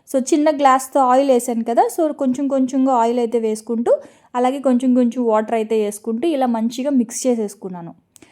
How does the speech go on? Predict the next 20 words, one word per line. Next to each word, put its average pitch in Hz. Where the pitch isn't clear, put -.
So, 269
మెయిన్గా 311
ఈస్ట్ 302
అయితే 269
చూడండి, 254
మీరు 240
ఎంత 233
పిండి 285
తీసుకుంటారో 247
దానికి 220
సరిపడా 240
ఈస్ట్ 247
అయితే 240
వేయాలి. 202
ఎక్కువ 247
వేస్తే 277
ఆ -
ఈస్ట్ 233
వాసన 226
భరించలేము, 202